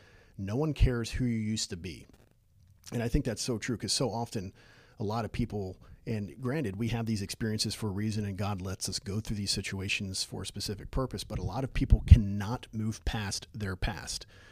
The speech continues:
You know, they have the, kind of this picturesque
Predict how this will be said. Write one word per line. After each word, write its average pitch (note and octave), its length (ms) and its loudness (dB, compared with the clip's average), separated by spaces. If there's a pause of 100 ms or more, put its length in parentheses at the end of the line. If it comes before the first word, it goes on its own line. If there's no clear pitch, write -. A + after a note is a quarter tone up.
(300)
You A2 160 2
know, G2+ 140 0
they G#2+ 140 -2
have A#2 260 -2
the, G#2+ 100 -6
kind A2 300 2
of G2+ 80 -2
this G2 180 -4
picturesque - 760 2